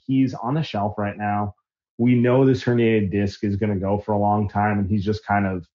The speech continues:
"Yeah, we do the media thing." I, I'm just chalking it up to kinda Draymond being Draymond, and I've seen no sign that, like, when he needs to get on the court, he can't do it. You know what I mean?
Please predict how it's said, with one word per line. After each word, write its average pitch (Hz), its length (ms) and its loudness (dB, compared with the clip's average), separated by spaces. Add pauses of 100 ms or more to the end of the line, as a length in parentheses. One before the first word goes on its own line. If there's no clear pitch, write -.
(420)
"Yeah, 285 220 0
we 226 100 4
do 185 160 6
the 180 80 6
media 147 380 6
thing." 87 340 -6 (580)
I, 95 120 -8 (120)
I'm 160 320 4
just 202 220 2
chalking 143 420 4
it 113 100 4
up 110 240 2
to 107 180 0
kinda 98 320 0
Draymond 110 680 2
being 110 300 2
Draymond, 104 680 2
and 101 140 -4
I've 104 200 -4
seen 131 220 2
no 107 200 2
sign 104 440 0
that, 98 280 -2
like, 95 180 -4 (840)
when 110 240 2
he 120 80 4
needs 110 300 2
to 107 60 -6
get 110 140 2
on 101 140 2
the 98 60 -2
court, 104 500 0
he 98 200 -6
can't 95 400 -6
do 92 200 -4
it. 113 140 -2 (200)
You 107 80 -2
know 104 60 0
what 104 100 0
I 107 60 0
mean? 117 260 0